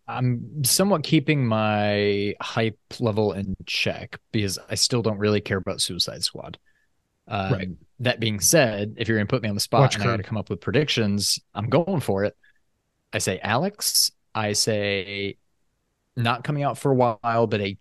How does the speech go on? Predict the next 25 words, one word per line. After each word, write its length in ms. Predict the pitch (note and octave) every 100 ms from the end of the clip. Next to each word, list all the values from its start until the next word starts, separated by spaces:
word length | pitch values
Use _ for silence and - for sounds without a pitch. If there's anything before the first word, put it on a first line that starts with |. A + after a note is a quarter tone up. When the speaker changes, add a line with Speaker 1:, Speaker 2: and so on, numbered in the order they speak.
| -
Speaker 1:
teaser 1000 | - - G#3 G3+ E3 B2+ G#2 G#2 D3+ D3+ _ _ _ - _ _ -
of 580 | A2+ G#2 G2+ G2 G2 - -
some 420 | - A#2 A2+ A#2
kind 260 | A#2 G#2+
of 180 | G#2 G2
new 680 | G#2 G#2+ G#2+ G#2+ G#2+ G#2+ G2+ _ _ -
Astrobot 560 | G2+ - G#2 F#2+ G2 - _ _ _ A2+
game 380 | G2 F#2 G#2 G#2+
for 100 | -
V 220 | F#2+ G2 F#2+
R. 280 | F2 A#2
Speaker 2:
Mm, 460 | B2+ B2 B2 B2 A2+
hell 220 | F#2 A#2+
yes, 360 | A#2+ A2 G2+ -
please, 360 | - B2 A2
God, 240 | - G#2+ A2
yes. 400 | A2 G#2+ G#2+ G#2
Speaker 1:
And 760 | G#2 G2+ G2+ G2 G2 F#2+ - _ _ _ _ _ _ _ _ A2+
because 280 | G#2+ G#2+ A#2+
it 80 |
says 300 | B2 C3 A2 -
indie, 500 | C3 D#3 D#3 D#3 - _ _ _ _ _ _ _ -
uh, 600 | C3 A#2+ A#2 A2+ A2+ A2+ A2+
why 260 | A2+ A2
not, 320 | G#2+ G#2 G2+